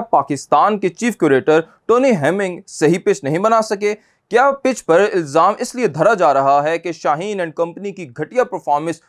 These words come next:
छुपा ली जाए? पिच जैसी भी हो, फास्ट बॉलर्स का काम है विकेटें लेना। हमारे फास्ट बॉलर्स विकेटें लेने में क्यों कामयाब ना हुए? और क्या अजहर महमूद ने शाहीन शाह अफरीदी को ड्रॉप करने का इशारा दे दिया है? ये सब और मजीद बहुत कुछ हम आपको बतलाएंगे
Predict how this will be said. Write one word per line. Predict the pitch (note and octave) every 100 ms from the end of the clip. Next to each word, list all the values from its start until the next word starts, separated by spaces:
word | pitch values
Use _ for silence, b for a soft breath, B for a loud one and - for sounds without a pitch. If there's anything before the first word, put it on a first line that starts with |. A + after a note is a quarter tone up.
| _ -
छुपा | A#2 C3 E3+
ली | A3+
जाए? | G3 G#3 G#3 _
पिच | B3+ C#4 -
जैसी | D#3+ A3+ C4 E4+ C#4
भी | G3
हो, | C#3+ G3+ G3+
फास्ट | G3 C4 -
बॉलर्स | G3 A3
का | - A3
काम | - F3+ G3+
है | G#3+
विकेटें | A3 F#3+ A3 B3
लेना। | D3+ A2 F2 - _ -
हमारे | B2+ D#3+ B3
फास्ट | A3 G3 A#3
बॉलर्स | D#3 C#3 G#3+ G#3 D#3
विकेटें | C#3+ F3 B3+
लेने | A3+ F3 G3
में | A3+ A#3
क्यों | - D4+ C4+
कामयाब | G3+ D3+ C3 A2+
ना | A#2+
हुए? | A#2+ C#3 F#3 b b
और | E3+
क्या | E3 A3
अजहर | G3+ - F#3 G#3
महमूद | E3+ D3 F3+ G3+
ने | D#3+ F3 F3 _
शाहीन | - D3 G3+
शाह | G3+ F#3+
अफरीदी | B2+ - E3 F3+
को | F3 D#3+ D#3+ b _ -
ड्रॉप | D#3+ -
करने | E3+ D#3
का | D3+ C#3
इशारा | B2+ C3 C3
दे | A#2+ A#2 B2+
दिया | F#3 G3+
है? | G#3+ G#3+ _ -
ये | B2+
सब | B2+ A#3 A#3 -
और | D#3+
मजीद | D#3 D3 E3 A#2
बहुत | C3 G3+ F#3
कुछ | D3+
हम | B2 A#2+
आपको | A2+ A#2+
बतलाएंगे | A2+ - D#3 F#3+ G3+ A3+